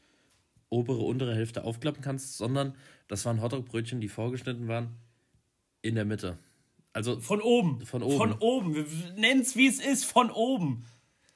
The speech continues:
Speaker 1: Also wie man eigentlich keine Hotdog-Brötchen aufschneidet, das macht man einfach nicht. Und ich bin fassungslos. Wie, Laurin, wie konnte das überhaupt passieren? Wie
Speaker 2: Es
Speaker 1: kann man
Speaker 2: ist,
Speaker 1: sowas
Speaker 2: es,
Speaker 1: kaufen?
Speaker 2: es, es, es ist relativ einfach. Die guten, ja, wir, wir können, wir können's ja nennen,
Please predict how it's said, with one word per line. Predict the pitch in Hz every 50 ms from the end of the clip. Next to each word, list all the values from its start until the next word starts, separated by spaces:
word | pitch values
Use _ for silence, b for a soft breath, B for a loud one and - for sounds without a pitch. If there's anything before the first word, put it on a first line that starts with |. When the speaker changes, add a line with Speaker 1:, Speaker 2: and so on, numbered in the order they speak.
| -
Speaker 1:
Also | - 117 117 120 117
wie | 139 156
man | 160 151 -
eigentlich | 107 147 165 170 151 160
keine | - 156 147 147 135
Hotdog-Brötchen | 139 139 165 156 160 - 135 127 - 127 101
aufschneidet, | - 160 165 - - 98 101 104 101 101 95 - - -
das | 113 - -
macht | 135 156 - -
man | 123 107
einfach | 104 101 98
nicht. | 101 101 98 - B B B B B B B B _ _ -
Und | 120 123 117 113 117 - - - - _ _ _ _ _ _ _ _ _ -
ich | - - - - - _ _ -
bin | - 107 104 110 110 110 107 101 - _ -
fassungslos. | - - - 139 139 156 147 120 - 104 98 101 95 - - -
Wie, | - 110 107 104 104 - - - - _ _ -
Laurin, | - 113 113 110 123 127 117
wie | 104 101
konnte | 101 117 113 113 113
das | 110 110 120
überhaupt | - 104 104 104 107 113 -
passieren? | 101 98 107 117 120 113 101
Wie | 107 113 120 120
Speaker 2:
Es | 113 131 139
Speaker 1:
kann | 143 123
man | 120 123 113
Speaker 2:
ist, |
Speaker 1:
sowas | 120 123 120 117 113
Speaker 2:
es, | -
Speaker 1:
kaufen? | 123 123 135 156 156 110 101 -
Speaker 2:
es, | 147 156 156 -
es, | - -
es | 147 156 160 151
ist | 139 131 -
relativ | 135 135 139 131 - - 131 117 -
einfach. | - 120 127 127 117 117 117 113
Die | 117 120 117
guten, | 113 147 165 180 156 156 139 139 139 117 95
ja, | 131 123 123 127 139 139 135 131 131 151 160 - - _ _ -
wir, | 120 113 110
wir | 117 120 113
können, | 117 131 117 110
wir | 113 113
können's | - 117 113 110
ja | 113 107
nennen, | 101 101 110 123 120